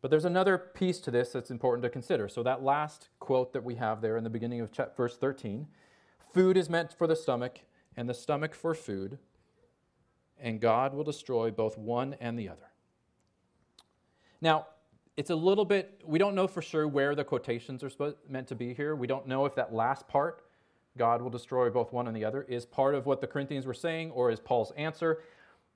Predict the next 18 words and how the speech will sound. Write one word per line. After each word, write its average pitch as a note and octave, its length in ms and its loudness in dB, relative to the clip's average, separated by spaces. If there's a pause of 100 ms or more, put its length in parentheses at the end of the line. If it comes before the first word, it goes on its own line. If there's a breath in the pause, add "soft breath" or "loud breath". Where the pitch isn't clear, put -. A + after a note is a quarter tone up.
(760)
But E3+ 240 4
either A#3 260 4
way, C3+ 420 -2 (1300)
the C#3+ 80 -4
Corinthians F#3+ 540 -4
were E3 120 -2
taking F3 580 -4
a D3 340 -2 (140)
truth F3+ 520 0
about C#3+ 440 -2 (720)
food F#3 500 4
or D3 140 -2
dietary C3+ 600 0
laws, F#2 480 -10 (1400)
that C3+ 140 2
what E3 200 0
you F#3 160 -2 (120)
eat D#3+ 420 -2